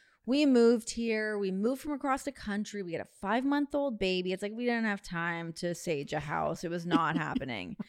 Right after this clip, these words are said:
Speaker 1: Um, but we did actually just recently sage the house, um, not long ago. So it, it has been saged now, but we didn't
Speaker 2: Yeah.
Speaker 1: do it when we first moved in.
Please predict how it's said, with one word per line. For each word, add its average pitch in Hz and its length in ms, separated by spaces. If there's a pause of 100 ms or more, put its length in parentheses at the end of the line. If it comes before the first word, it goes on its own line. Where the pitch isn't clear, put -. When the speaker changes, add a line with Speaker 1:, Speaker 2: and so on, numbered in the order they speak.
(360)
Speaker 1:
Um, 185 400
but 220 160
we 247 120
did 320 400
actually 233 340
just 247 180
recently 196 640
sage 165 380
the 156 120
house, 156 420
um, 180 260
not 185 160
long 226 220
ago. 180 320
So 180 300
it, 160 160
it 214 140
has 226 380
been 170 220
saged - 460 (120)
now, 92 260
but - 160
we 175 200
didn't 165 200
Speaker 2:
Yeah. 143 60
Speaker 1:
do 131 80
it - 60
when - 80
we - 60
first - 260
moved - 220
in. - 180